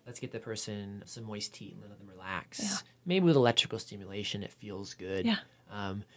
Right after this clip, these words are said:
Speaker 1: do they really need it? It's like, well, I mean, is that the most valuable part of their treatment? Probably not,
Speaker 2: Hmm.
Speaker 1: you know, 'cause we did the hands-on work.
Speaker 2: Mm-hmm.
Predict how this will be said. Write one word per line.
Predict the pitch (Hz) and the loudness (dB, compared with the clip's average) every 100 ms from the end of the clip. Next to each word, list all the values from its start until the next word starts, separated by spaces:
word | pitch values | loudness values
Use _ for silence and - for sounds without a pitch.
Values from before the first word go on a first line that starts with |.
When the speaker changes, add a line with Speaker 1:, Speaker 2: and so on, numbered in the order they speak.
| - | -10
Speaker 1:
do | 185 | -2
they | 214 | 0
really | 233 247 202 | 0 0 2
need | 113 104 101 107 | 2 -2 -4 -4
it? | 127 165 _ _ - | -2 -4 _ _ -16
It's | 135 | -12
like, | 139 | -6
well, | 165 165 - - - _ _ _ _ _ - | 4 6 4 0 -14 _ _ _ _ _ -10
I | 226 | 2
mean, | 214 196 - _ _ - | 4 4 0 _ _ -4
is | 160 | 2
that | 160 | 4
the | 123 | 6
most | 113 123 | 6 6
valuable | 117 101 107 117 | 6 4 6 4
part | 117 101 107 | 2 2 4
of | |
their | 110 | 4
treatment? | 104 - 92 - 160 - _ _ _ _ _ | 2 -2 -6 -2 -2 -2 _ _ _ _ _
Probably | - 113 95 - 90 | -8 -6 -6 -14 -18
not, | 85 104 175 - | -10 -4 -4 -2
Speaker 2:
Hmm. | 233 220 | 2 2
Speaker 1:
you | 104 | 2
know, | 110 | -4
'cause | 123 | -4
we | 117 | -4
did | 113 123 123 | -2 -2 0
the | 107 | -2
hands-on | 113 107 110 110 104 104 | -4 -8 -6 -4 -4 2
work. | 120 120 117 | 8 8 10
Speaker 2:
Mm-hmm. | 240 262 | 12 12